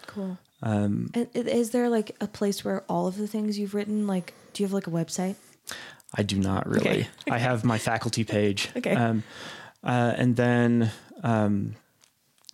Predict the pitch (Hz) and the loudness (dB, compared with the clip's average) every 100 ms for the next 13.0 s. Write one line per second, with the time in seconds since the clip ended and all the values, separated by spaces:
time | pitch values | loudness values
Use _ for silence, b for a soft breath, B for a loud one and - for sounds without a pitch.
0 | - 123 - 123 120 117 - 113 107 104 | -4 -2 0 2 4 4 2 2 4 2
1 | 98 _ _ _ _ - 110 107 113 123 | -2 _ _ _ _ -6 -2 2 4 4
2 | 123 120 - 110 107 104 104 104 107 104 | 4 2 2 0 2 2 2 2 2 2
3 | 104 104 - _ - 110 101 101 113 110 | 0 -2 -10 _ -8 -4 -2 -2 -2 -6
4 | - B B B B B B B B _ | -10 B B B B B B B B _
5 | _ _ - 110 110 113 - 117 107 104 | _ _ -4 -2 2 0 2 2 2 2
6 | 101 - 139 117 117 - 110 107 101 104 | 0 -6 -8 -2 0 2 2 2 0 0
7 | 104 113 117 117 113 104 104 104 - 113 | 0 0 0 0 0 0 -2 -2 -2 -2
8 | 113 - - 127 90 65 - - 64 64 | -2 -2 -2 -2 -2 -2 0 0 0 -2
9 | 67 65 - 65 57 64 - 67 67 71 | -6 -8 -8 -6 -4 -4 -4 -4 -6 -6
10 | - - 62 64 - 67 60 69 67 69 | -8 -4 -2 0 -2 -2 -2 -4 -6 -6
11 | 139 - - - 196 185 180 170 170 - | -8 -8 -16 -6 -4 -2 -2 -2 -4 -6
12 | - 196 202 196 202 190 190 190 190 | -6 -2 0 0 0 2 2 2 2